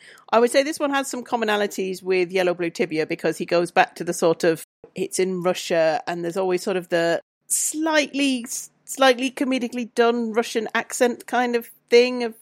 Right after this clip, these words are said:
like, dour Russian heavies. So there's that in it. But I think because it's so short, and because it's basically kind of pretty tight perspective on this one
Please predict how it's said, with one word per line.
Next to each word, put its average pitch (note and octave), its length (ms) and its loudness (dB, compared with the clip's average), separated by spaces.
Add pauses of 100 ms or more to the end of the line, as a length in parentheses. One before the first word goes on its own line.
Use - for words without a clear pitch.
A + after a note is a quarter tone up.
like, G3 300 -4
dour F#3+ 560 2 (300)
Russian F#3 760 0 (320)
heavies. G3+ 580 0 (220)
So A3 140 -2
there's G3+ 160 2
that A3 220 4
in F3 80 0
it. - 320 -6 (500)
But G3+ 300 6
I A3+ 80 2
think E4 180 -4
because E4 260 0
it's - 140 -10
so B3+ 140 0
short, F3+ 640 0
and G3+ 100 -4
because A3+ 260 0
it's - 120 -8
basically G3+ 720 0
kind F#3+ 280 0
of F3+ 160 -2 (240)
pretty G3+ 300 2
tight G3+ 420 2
perspective - 640 0
on E3 380 2 (420)
this F#3 200 2
one F3 760 0